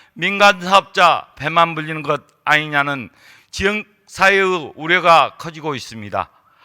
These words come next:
도지사님, 십이 년간 답보 상태에 머무는 솔라시도 사업 지연 후 근본적인 원인은 무엇인지요?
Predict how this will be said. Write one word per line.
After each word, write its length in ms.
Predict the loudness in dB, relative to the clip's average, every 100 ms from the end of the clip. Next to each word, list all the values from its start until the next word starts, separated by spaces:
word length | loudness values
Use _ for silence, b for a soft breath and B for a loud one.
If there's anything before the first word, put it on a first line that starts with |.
| b -10
도지사님, 640 | -8 -2 -2 -2 -4 -10 _ b b b
십이 460 | -4 -2 -2 -2 -2
년간 520 | -2 2 2 0 -10 b b _
답보 320 | -8 -4 -2
상태에 640 | 0 0 0 2 4 0 -4 _
머무는 640 | -4 -4 -4 -6 -8 -10 _ _
솔라시도 720 | -6 0 2 0 -4 -4 -4
사업 380 | -4 -2 -2 -4
지연 260 | -6 -6 -6
후 200 | -8 -12 b b b b b -8
근본적인 840 | -6 -2 -4 -2 -2 -2 -6 -12
원인은 580 | -12 -8 -6 -6 -8 -14
무엇인지요? 720 | -10 -8 -8 -8 -10 -8 -8